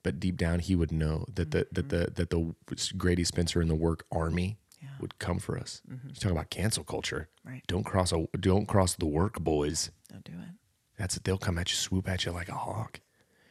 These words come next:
Speaker 1: Which, by the way,
Speaker 2: What?
Speaker 1: hawk update. <gasps> It's not, I, I have a video of it circling my house. I'm not kidding. That's the same plot of Jaws four, where the shark chases him to the Caribbean to get vengeance.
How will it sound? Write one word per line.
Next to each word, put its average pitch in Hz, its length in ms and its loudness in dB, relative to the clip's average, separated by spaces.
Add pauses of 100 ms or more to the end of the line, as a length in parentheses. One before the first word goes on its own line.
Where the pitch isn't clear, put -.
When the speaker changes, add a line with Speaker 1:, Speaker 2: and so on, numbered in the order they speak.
(340)
Speaker 1:
Which, - 380 6 (200)
by 92 300 2
the 92 120 0
way, 82 540 -4
Speaker 2:
What? 208 360 -16 (400)
Speaker 1:
hawk - 460 -4
update. - 500 -10 (180)
<gasps> - 40 -20 (920)
It's - 200 -4
not, 92 260 0
I, 90 120 -2
I 80 80 -2 (100)
have 101 80 0
a 87 60 2
video 80 300 4
of 78 80 0
it - 80 -4
circling 87 440 -2
my 87 80 -4
house. - 400 -6 (560)
I'm 85 100 0
not 82 180 -2
kidding. 85 300 -6 (400)
That's 101 200 2
the 110 120 4
same 95 320 6
plot 87 280 2
of 82 100 -4
Jaws 85 560 2 (720)
four, - 520 -2 (800)
where 95 120 8
the 90 100 6
shark 90 340 4
chases 87 440 2
him 90 120 4
to 90 100 0
the 87 100 0
Caribbean 87 680 4
to 95 100 -2
get 85 220 2
vengeance. 85 600 2